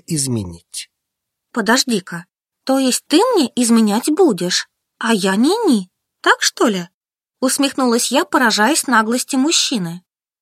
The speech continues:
Speaker 2: Криш вздохнул и, сжав переносицу двумя пальцами, прикрыл глаза, а затем медленно проговорил.
Speaker 1: «Аника,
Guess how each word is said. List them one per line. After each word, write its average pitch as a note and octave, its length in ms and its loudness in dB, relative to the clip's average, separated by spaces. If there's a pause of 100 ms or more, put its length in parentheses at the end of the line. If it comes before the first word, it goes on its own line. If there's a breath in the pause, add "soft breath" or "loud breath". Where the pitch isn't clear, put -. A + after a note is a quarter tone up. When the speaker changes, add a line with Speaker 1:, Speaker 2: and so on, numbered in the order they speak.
(380)
Speaker 2:
Криш G#4+ 320 2
вздохнул G3 880 -4
и, C4+ 140 2
сжав A#3 300 2
переносицу C4+ 600 0
двумя A3+ 320 0
пальцами, D4+ 500 0
прикрыл A#3 500 -2
глаза, D#4+ 520 0 (320)
а A3+ 160 0
затем G#3+ 500 -2
медленно A#3+ 380 0
проговорил. D#4 720 -2 (1300)
Speaker 1:
«Аника, G#2+ 720 -4